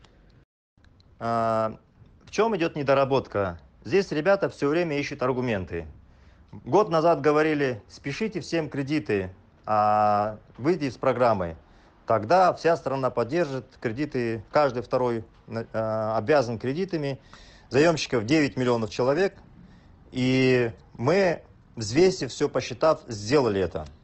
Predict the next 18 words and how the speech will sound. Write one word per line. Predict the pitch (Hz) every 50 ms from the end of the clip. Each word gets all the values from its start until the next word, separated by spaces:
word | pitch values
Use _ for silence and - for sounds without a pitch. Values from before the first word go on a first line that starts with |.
| _ _ _ _ _ _ _ _ _ -
Девяти | 117 131 127 127 - - 156
миллионов | 143 127 120 131 135 139 135 123 110 - - - _ _
не | - 120 -
пришло, | - 120 110 - - 104 95 85 78 76 - - _ _ _ _ -
даже | - - 135 139 123 123 127 120 - -
ста | - - - 123
тысяч | 113 - 110 95 - - -
не | 90
пришло. | 80 - 92 - - 85 78 76 69 71 - - - - - - - - - _ _ _ _ -
Что | - 160 160 160 156 156 151 139 - - _ _ _ _ _ _ -
ипотека, | 131 139 139 147 135 135 - 190 196 185 180 165 156 151 143 131 - _ _ _ _ _ - - - - - _ - - _ - _ _ -
мы | 127 156 165
по | 151 151 143
ипотеке | 139 139 139 131 135 160 160 151 - 117
тоже | - 151 147 127 123 123
написали | 117 123 113 - 120 - 143 135 131
программу, | 120 - 123 120 110 131 151 165 160 147 131
сделали. | 113 107 101 117 135 120 101 90 85 80 73